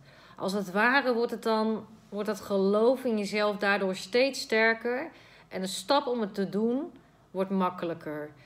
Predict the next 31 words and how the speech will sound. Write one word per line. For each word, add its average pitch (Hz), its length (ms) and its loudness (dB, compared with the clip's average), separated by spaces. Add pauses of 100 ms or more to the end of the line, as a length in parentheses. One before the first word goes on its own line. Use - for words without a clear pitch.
(340)
En 180 160 -8
zo 208 300 4
maak 226 320 2
je, 202 420 -4
zorg 220 360 -4
je 202 80 -10
voor 190 220 -4
een 170 80 -6
sterke 226 600 0
mindset. 165 840 -6 (520)
En 202 120 -4
visualiseren 240 920 2
is 226 160 -2
iets 254 200 -8
wat 226 200 -2
je 208 80 -6
binnen 226 320 0
een 208 100 -2
minuutje 233 520 0
kan 185 200 -2
doen. 202 260 0
Dus 247 160 -2
ga 302 280 0
er 302 60 -4
gewoon 226 320 0
mee 196 140 0
spelen. 254 640 0 (540)
Probeer 262 580 4
het, 254 240 -2
oefen 254 360 -2
het 214 460 -6